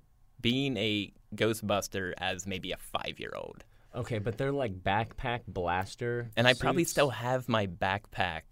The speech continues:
Speaker 1: s-, thing
Speaker 2: Yeah.
Speaker 1: in my closet at home.
Speaker 2: Yeah,
Speaker 1: So I could
Speaker 2: r-,
Speaker 1: just pull that out.
Speaker 2: running with that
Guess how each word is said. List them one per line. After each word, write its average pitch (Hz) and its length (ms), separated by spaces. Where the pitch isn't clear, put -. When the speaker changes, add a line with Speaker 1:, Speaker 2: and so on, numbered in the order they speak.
Speaker 1:
s-, - 160
thing 90 380
Speaker 2:
Yeah. 135 200
Speaker 1:
in 120 60
my 110 140
closet 98 420
at 87 140
home. 64 340
Speaker 2:
Yeah, 113 140
Speaker 1:
So 104 40
I 107 80
could 110 100
Speaker 2:
r-, - 20
Speaker 1:
just 120 160
pull 143 160
that - 180
out. - 320
Speaker 2:
running 156 360
with 127 160
that 110 220